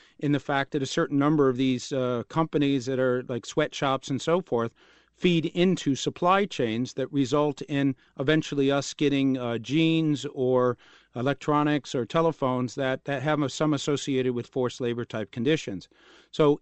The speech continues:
just understanding that that exists, uh, and getting the private sector to ensure that these slavery type situations aren't in place needs to be kind of one of the things that we really have to focus on.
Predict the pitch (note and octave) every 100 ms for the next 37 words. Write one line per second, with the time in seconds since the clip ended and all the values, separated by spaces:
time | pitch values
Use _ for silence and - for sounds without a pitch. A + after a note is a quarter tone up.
0 | - F3 F#3+ - E3 E3 D3+ - F3 G3+
1 | D#3 G#2 A2 B2 B2 - C3+ - B2+ A2+
2 | C#3 D3+ F2+ - B2 A#2 G#2+ - _ -
3 | C3 D3+ D#3 C#3+ C3 D3+ D3 C#3 - D3
4 | C#3 - D#3 C#3 D#3+ D#3+ C#3+ B2 D3 -
5 | C#3+ C#3 C3+ A#2+ C#3+ C3 - D3+ - C3+
6 | B2+ B2+ - A#2 B2 A#2+ G#2+ - F#3 C#3
7 | G#2+ - - _ _ - D3 D#3 - C3+
8 | C#3+ - C#3+ C#3 B2+ D3 D3 B2+ - C#3
9 | C3 A2+ A#2+ B2+ A#2+ B2+ G#2+ B2+ - G#2
10 | A#2+ A2+ - F#2+ F2+